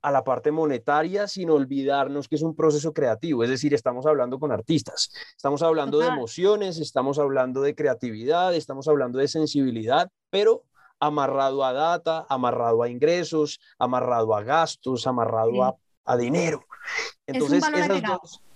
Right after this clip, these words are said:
Speaker 1: total, total, esas dos cosas tienen que, que ir de la mano. Ninguna tiene que, por qué pisar la otra. Y lo que a mí me gusta de lo que pasa con Videodistro en Symphonic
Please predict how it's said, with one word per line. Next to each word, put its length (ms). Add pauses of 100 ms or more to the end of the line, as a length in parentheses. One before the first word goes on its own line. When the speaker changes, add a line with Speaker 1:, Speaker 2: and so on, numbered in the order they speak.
(420)
Speaker 1:
total, 640
total, 480
esas 260
dos 220
cosas 300
tienen 280
que, 320 (440)
que 260
ir 240
de 240
la 140
mano. 420 (540)
Ninguna 460
tiene 220
que, 140
por 300
qué 120
pisar 320
la 160
otra. 400
Y 180
lo 220
que 100
a 60
mí 160
me 80
gusta 440
de 100
lo 120
que 80
pasa 320
con 240
Videodistro 720
en 80
Symphonic 580